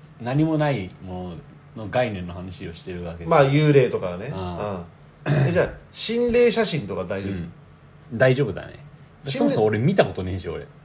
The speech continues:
Speaker 2: ない？
Speaker 1: 心霊写真って。
Speaker 2: 生で？
Speaker 1: 生でない。
Speaker 2: 俺あるよ。
Speaker 1: あんの？
Speaker 2: うん。なんなら、マジだけど、写ってたことあるよ。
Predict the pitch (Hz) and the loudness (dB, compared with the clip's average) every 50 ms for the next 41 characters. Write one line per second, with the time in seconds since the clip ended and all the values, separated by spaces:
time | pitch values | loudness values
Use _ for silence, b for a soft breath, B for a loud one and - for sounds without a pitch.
0 | - - - - 190 254 233 147 98 - - 110 104 101 98 104 101 104 95 87 | -20 -16 -2 4 6 6 6 6 4 0 -4 -4 -4 -2 -2 -2 -4 -4 -6 -6
1 | - 82 78 76 - - - - - - - - 156 143 123 107 101 95 135 139 | -8 -10 -12 -12 -14 -16 -16 -18 -20 -10 -2 0 2 2 2 2 0 -4 -6 -8
2 | - - - - - - 113 104 104 101 92 85 87 92 92 87 82 - - - | -14 -20 -20 -20 -14 -8 -4 -2 -2 -2 -2 -4 -4 -6 -6 -6 -8 -10 -12 -18
3 | - - - - 165 175 175 165 143 117 92 - - - - - - 135 143 143 | -20 -20 -8 2 4 6 6 8 6 4 0 -4 -10 -14 -18 -2 2 4 4 4
4 | 117 - - - 107 113 107 98 90 - - - - - 139 170 208 226 233 240 | 4 0 -4 -8 -8 -8 -6 -6 -8 -10 -14 -18 -12 -2 2 4 4 6 6 8
5 | 233 175 120 104 95 92 - - 151 196 202 180 147 123 95 98 95 95 92 85 | 8 8 8 6 4 2 0 4 6 6 6 6 4 0 0 -2 -4 -6 -8 -8
6 | - - - - - - - - - - - - - - - - 143 - - - | -10 -14 -18 -20 -20 -20 -20 -20 -20 -20 -20 -20 -18 -8 -6 -4 -4 -4 -4 -2
7 | - - - 92 92 95 92 87 85 | 0 0 0 0 0 -2 -6 -6 -8